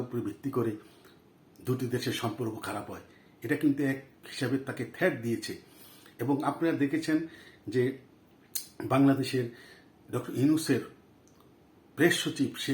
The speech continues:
অনেক মিথ্যা কথা বলেছে। সে বলেছে প্রধানমন্ত্রী শেখ, সাবেক প্রধানমন্ত্রী শেখ হাসিনাকে প্রত্যাবর্তনের জন্য, বাংলাদেশে পাঠানোর জন্য মোদির সাথে কথা হয়েছে, নানান কিছু এমন অনেক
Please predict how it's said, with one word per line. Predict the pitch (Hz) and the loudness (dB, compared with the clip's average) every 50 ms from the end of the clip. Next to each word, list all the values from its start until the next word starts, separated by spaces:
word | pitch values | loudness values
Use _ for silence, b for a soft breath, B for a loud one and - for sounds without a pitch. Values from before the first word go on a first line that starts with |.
| 139 - 139 | -4 -4 -4
অনেক | 175 240 - - - 131 | -4 -4 -4 -2 0 2
মিথ্যা | 147 143 - - 139 127 | 2 2 2 0 0 0
কথা | 139 139 135 113 120 | 0 0 0 0 0
বলেছে। | 117 110 - - 101 95 B B B B B B - - | -2 -4 -4 -8 -10 -12 B B B B B B -12 -2
সে | - 135 143 | 2 4 4
বলেছে | 131 135 135 139 135 - 135 139 139 139 B B B B B B B - - | 6 6 6 6 4 6 4 4 4 2 B B B B B B B -8 -6
প্রধানমন্ত্রী | 123 120 135 131 131 131 123 123 117 - - | -2 0 2 2 2 2 2 0 -2 -2 -2
শেখ, | 131 123 123 143 147 - 123 113 - | -2 -2 0 -2 -4 -4 -6 -6 -2
সাবেক | - 120 117 135 127 - - | 0 2 2 2 0 0 0
প্রধানমন্ত্রী | 123 120 127 127 127 120 135 131 - | -2 -2 0 0 -2 -2 -2 -2 -2
শেখ | 117 117 - | -2 -2 -2
হাসিনাকে | 127 120 - 127 123 120 120 - 120 120 120 - | -4 -4 -2 -2 -2 -2 -2 -2 -4 -4 -4 -6
প্রত্যাবর্তনের | 143 139 - - 139 123 123 123 - 123 123 117 110 | -8 -6 -4 -4 -4 -4 -4 -6 -4 -2 -2 -2 -2
জন্য, | 120 120 117 107 113 | -2 -2 -2 -2 -2
বাংলাদেশে | 113 120 117 110 - 117 - 110 | -2 -2 -2 -4 -6 -6 -6 -6
পাঠানোর | 107 - 127 120 120 120 110 110 | -4 -4 -2 -2 -2 -2 -2 -2
জন্য | 117 117 113 117 113 B B B B B B | 0 0 0 -2 -4 B B B B B B
মোদির | 110 120 120 113 - - | -4 -4 -2 -4 -4 -4
সাথে | 117 - 127 113 | -4 -6 -6 -6
কথা | - 117 113 - - 120 | -6 -6 -6 -2 0 2
হয়েছে, | 117 117 117 117 - 120 113 110 B B B B B B B B B B B B B B B B - - - - - - _ _ - - - - - - - - _ - - - | 2 2 2 0 -2 -2 -2 -2 B B B B B B B B B B B B B B B B -20 -20 -20 -20 -20 -20 _ _ -14 -12 -12 -12 -16 -20 -20 -20 _ -20 -14 -6
নানান | 113 - 170 175 196 190 190 170 - - | -2 0 4 6 6 6 6 4 2 0
কিছু | 151 - - 139 110 - - - - - - - - _ - 151 | -2 0 2 2 2 0 -2 -10 -20 -20 -20 -20 -20 _ -2 0
এমন | 185 208 208 196 - - 131 | 0 2 0 0 -2 -2 -2
অনেক | 156 208 214 | -2 -2 -2